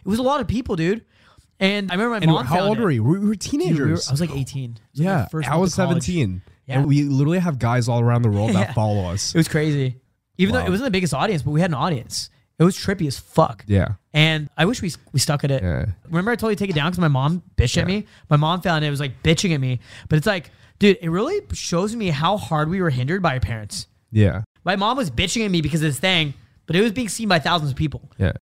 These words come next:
Speaker 2: The reason probably that she was bitching at you, 'cause what? We were talking a lot about, like, trying to get girls in high
Speaker 1: Yeah,
Speaker 2: school.
Speaker 1: exactly.
Speaker 2: In high school and college.
Speaker 1: <laughs> Yeah. My mom wanted to be, like, a little kissless
Speaker 2: Like,
Speaker 1: virgin.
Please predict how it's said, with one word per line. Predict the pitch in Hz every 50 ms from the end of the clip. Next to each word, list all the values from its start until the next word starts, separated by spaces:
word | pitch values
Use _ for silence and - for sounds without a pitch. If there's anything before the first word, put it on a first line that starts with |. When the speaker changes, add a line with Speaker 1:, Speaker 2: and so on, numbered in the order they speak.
| _ -
Speaker 2:
The | 113 123 131
reason | 135 151 151 147 156 127
probably | 131 120 117 117 110 104
that | - -
she | - -
was | 120 110 92
bitching | - 113 - - 117 98
at | 92 92
you, | 87 -
'cause | - - 117 104
what? | 104 101 92 82
We | 92
were | 98 92
talking | - 107 104 101 113
a | 107
lot | 101 98 95
about, | 90 95 92 85
like, | 98 98 - -
trying | - - 104 95
to | 92
get | 92 90
girls | - 92 92 92
in | 147 139
high | 135 208
Speaker 1:
Yeah, | 226 190
Speaker 2:
school. | 147 165
Speaker 1:
exactly. | 127 131 165 170 160 160 151 165 139 - - - _ _ _ -
Speaker 2:
In | - 110
high | 104 117 117
school | 110 - - 127 113
and | 107
college. | - - 104 107 117 127 127 - -
Speaker 1:
<laughs> |
Yeah. | 233 226 160 - - - - - _ _ _ _ _ _ _ - - - - -
My | 196 196
mom | 190 190 185 202
wanted | 214 220 226
to | 226
be, | 226
like, | 226 220 196
a | 202
little | 202 202
kissless | 175 - - 185 - - 190
Speaker 2:
Like, | 143 135
Speaker 1:
virgin. | 147 143 131 147 139 143 147